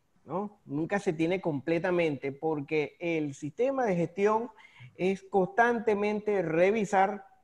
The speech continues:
y mejorar cada uno de los procesos. Siempre se te va a escapar algo,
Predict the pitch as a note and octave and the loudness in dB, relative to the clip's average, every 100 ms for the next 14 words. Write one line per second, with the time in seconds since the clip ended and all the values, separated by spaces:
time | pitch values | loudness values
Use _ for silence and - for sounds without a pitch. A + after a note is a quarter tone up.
0 | _ _ - F#3 F#3 F3 E3 F#3 A3 G#3 | _ _ -4 2 4 4 4 6 4 4
1 | G3+ F3 F3+ F#3+ F#3+ F#3+ F3 E3 D3 D3 | 4 6 8 8 6 4 2 2 -2 -6
2 | C3 C#3 B2 - A2 _ _ _ - - | -6 -6 -6 -10 -20 _ _ _ -20 -20
3 | _ - - A3 G#3+ G#3 G#3 F#3+ D#3 D#3 | _ -10 0 0 2 0 0 2 2 2
4 | D#3 E3+ E3 D3 C3 A2+ G2+ | -2 0 4 4 4 2 -4